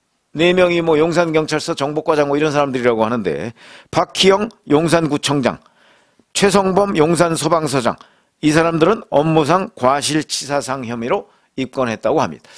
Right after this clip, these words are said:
자, 이 수사 시작한 지 얼마 되지도 않았는데 경찰이 이렇게 신속하게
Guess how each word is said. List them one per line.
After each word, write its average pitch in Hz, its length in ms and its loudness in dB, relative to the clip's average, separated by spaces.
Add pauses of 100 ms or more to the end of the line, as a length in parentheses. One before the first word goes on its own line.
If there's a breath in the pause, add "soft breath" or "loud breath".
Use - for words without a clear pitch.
(320 loud breath)
자, 170 220 2
이 196 180 -2
수사 202 380 -2
시작한 180 480 -2
지 143 320 -4
얼마 175 300 2
되지도 160 320 -2
않았는데 147 420 0
경찰이 156 500 -4
이렇게 139 360 -4 (260 soft breath)
신속하게 214 1120 -2